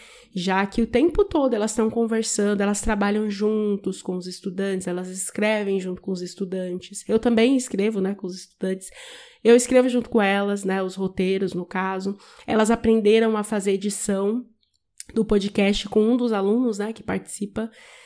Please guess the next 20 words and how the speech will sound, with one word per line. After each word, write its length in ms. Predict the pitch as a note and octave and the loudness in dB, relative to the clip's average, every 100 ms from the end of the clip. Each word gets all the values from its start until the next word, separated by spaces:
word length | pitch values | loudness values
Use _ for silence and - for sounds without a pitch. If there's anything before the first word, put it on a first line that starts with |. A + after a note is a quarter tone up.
| - _ | -20 _
é, 160 | F3+ F#3 | -4 -2
com 160 | F#3 | -2
o 60 | F#3+ | -2
Stefano, 640 | F#3 - F#3 G3+ G#3+ G3+ | -2 -2 -2 -2 0 0
que 140 | F#3+ G3+ | 0 -2
já 240 | F#3+ F#3+ | 0 0
tinha 360 | G3+ - G3 G3+ | -2 2 4 4
esse 220 | G3+ G3+ | 2 0
know-how 540 | G3+ G3+ G3+ F#3 F#3 F#3+ | 0 2 0 2 2 0
de 120 | F#3+ | -4
como 220 | F#3+ F#3+ | -4 -4
fazer, 440 | F#3 G3 F#3 F#3+ | -2 -4 0 0
de 100 | F#3 | -2
como 200 | F#3+ G3+ | -2 -2
editar 540 | F#3+ F#3+ G3 G3 F#3+ F#3 | -2 -4 -4 -2 0 -2
e 60 | |
que 100 | F#3 | -4
faz 260 | - F#3+ F#3+ | -6 -6 -4
tudo 220 | - A3 | -2 -2
bem. 400 | G3+ F#3 F#3+ G3+ | 0 -2 0 -4